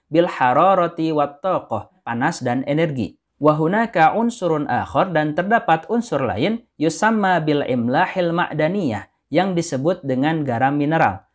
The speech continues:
Ma faidatuha, apa manfaatnya? Hazal milhu, garam ini, doruriyun, penting, linumuwil jismi, untuk pertumbuhan tubuh, wa dawamis sihhah, dan menjaga kesehatan.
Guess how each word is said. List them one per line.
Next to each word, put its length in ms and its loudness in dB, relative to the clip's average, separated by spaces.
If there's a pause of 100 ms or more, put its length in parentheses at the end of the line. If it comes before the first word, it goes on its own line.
(140)
Ma 160 2
faidatuha, 960 -2
apa 240 -2
manfaatnya? 800 -6 (560)
Hazal 560 2
milhu, 640 -4
garam 400 0
ini, 320 -2
doruriyun, 1040 0
penting, 420 -4 (240)
linumuwil 880 2
jismi, 560 -8
untuk 560 -6
pertumbuhan 640 -2
tubuh, 460 -2 (280)
wa 200 4
dawamis 760 2
sihhah, 440 -2
dan 240 0
menjaga 560 -2
kesehatan. 640 -4